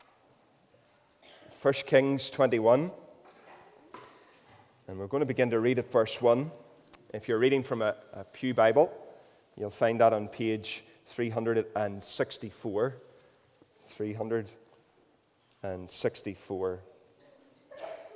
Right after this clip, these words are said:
First Kings twenty-one. And we're gonna begin to read at verse one.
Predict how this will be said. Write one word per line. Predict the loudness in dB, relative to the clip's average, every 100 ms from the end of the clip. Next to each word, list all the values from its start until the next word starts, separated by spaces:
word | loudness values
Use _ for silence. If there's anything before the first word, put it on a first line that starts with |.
| -20 -20 -20
First | -2 -2 2
Kings | 0 0 -4
twenty-one. | -2 0 4 6 4 2 -12 -20 -20 _ _ _ _ _ _ -20 _ -12 -8 -8 -10 -16 -20 -12
And | -8 -8 -4
we're | -4
gonna | -2 -2
begin | -2 -2 -2
to |
read | -2 -2 -4 -12 -20 -20 _ _ _ _ _
at | -8 -8 -2
verse | 0 0 -4 -2
one. | -2 -2